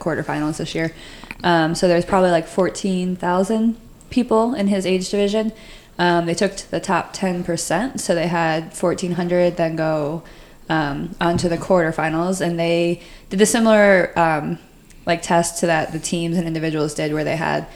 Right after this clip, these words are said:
five workouts over three days they had to complete. And, um, at the end of that weekend, Matt was in twenty-first place, um, which sucks because the top twenty make it to the games. So, um, it's kinda sitting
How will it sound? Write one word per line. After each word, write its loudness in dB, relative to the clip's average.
five 4
workouts 2
over -2
three -4
days -2
they -2
had -2
to -4
complete. -4
And, 2
um, -2
at 0
the -2
end 0
of -2
that 2
weekend, -2
Matt 2
was 4
in 0
twenty-first -2
place, 0
um, -2
which 2
sucks 0
because -2
the -10
top -4
twenty 0
make 0
it -4
to -8
the -4
games. 2
So, 4
um, -2
it's -12
kinda 0
sitting 0